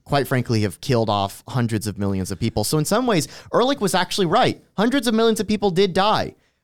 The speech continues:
But the reason that hundreds of millions of people died was because of the same policies that people like Paul Ehrlich himself were advocating for. For example, we don't actually have this pulled up, but I, I, I, I was doing some research into him.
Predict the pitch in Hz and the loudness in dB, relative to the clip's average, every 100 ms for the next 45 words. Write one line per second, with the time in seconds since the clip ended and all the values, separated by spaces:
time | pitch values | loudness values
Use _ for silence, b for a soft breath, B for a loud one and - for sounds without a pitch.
0 | - 175 - _ 139 160 185 233 202 196 | -4 -4 -4 _ -4 2 4 4 2 2
1 | 180 156 180 180 160 165 170 156 165 160 | 2 2 0 -2 -2 0 0 -2 -2 -2
2 | 127 147 170 151 139 123 - 127 139 131 | 0 2 4 4 2 0 -6 -2 2 2
3 | 131 135 - 156 143 127 120 117 _ - | 0 -4 0 0 2 -2 -2 -4 _ -10
4 | - - 180 220 - 160 170 180 165 127 | -6 -2 -2 -2 -2 0 2 2 0 0
5 | 110 - 110 - 160 165 139 123 - 147 | 0 0 -6 -6 -6 -2 0 0 0 0
6 | 143 127 131 120 113 107 135 131 - b | 0 2 0 -2 -4 0 0 0 -4 b
7 | b b 120 127 151 160 117 95 - 85 | b b -2 0 0 0 0 -2 -4 -8
8 | 73 b b b 165 151 127 160 165 82 | -8 b b b 0 0 0 -2 -2 -4
9 | - _ _ _ _ - - 120 160 151 | -8 _ _ _ _ -20 -6 0 0 0
10 | 131 135 120 98 - - 104 110 107 107 | -2 -2 -4 -4 -6 -4 0 0 0 0
11 | 104 107 117 120 - 120 117 123 120 165 | 0 0 -2 -2 0 0 0 0 0 -2
12 | 165 120 104 139 - 95 95 87 95 87 | -2 -2 -2 -2 -2 -4 -4 -4 -4 -4